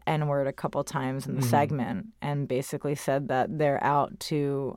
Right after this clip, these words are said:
Speaker 1: um, suppress Democratic votes. And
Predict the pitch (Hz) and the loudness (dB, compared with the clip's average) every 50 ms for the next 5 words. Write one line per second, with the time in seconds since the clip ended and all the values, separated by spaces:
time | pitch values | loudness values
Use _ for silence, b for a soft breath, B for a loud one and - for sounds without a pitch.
0 | - - 143 143 139 135 139 139 135 135 - - - - - - - - 147 151 | -4 -4 -4 -2 -4 -4 -4 -6 -6 -8 -8 -8 -6 -8 -8 -4 0 0 0 0
1 | - - - - 170 151 143 143 143 - - 147 143 160 165 - - - 117 90 | 0 -4 0 4 4 6 6 4 0 0 2 2 2 2 2 0 -2 -2 0 2
2 | 101 107 110 - - - - - - - - 170 175 175 180 180 175 175 175 175 | 2 2 0 -2 -8 -14 -16 -16 -10 -2 2 4 6 6 6 6 6 4 4 2